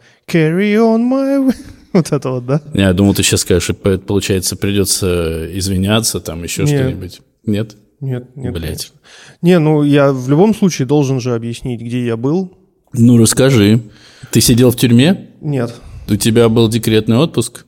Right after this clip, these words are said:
Speaker 1: М, some sort of.
Speaker 2: У, я чё-то не знаю, так.
Speaker 1: Я был снаружи, могу сказать, снаружи неуютно.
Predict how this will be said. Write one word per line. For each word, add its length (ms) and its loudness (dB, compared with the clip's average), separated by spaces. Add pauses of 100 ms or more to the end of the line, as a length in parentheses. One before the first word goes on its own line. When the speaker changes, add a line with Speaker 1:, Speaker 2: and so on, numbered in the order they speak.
(140)
Speaker 1:
М, 1040 -12
some 280 -2
sort 400 -4
of. 160 -4 (580)
Speaker 2:
У, 340 -4 (360)
я 80 -4
чё-то 400 -8
не 80 -2
знаю, 340 -6
так. 440 -6 (100)
Speaker 1:
Я 220 0
был 240 2
снаружи, 580 -2 (340)
могу 240 -6
сказать, 280 -8
снаружи 360 -4
неуютно. 600 -6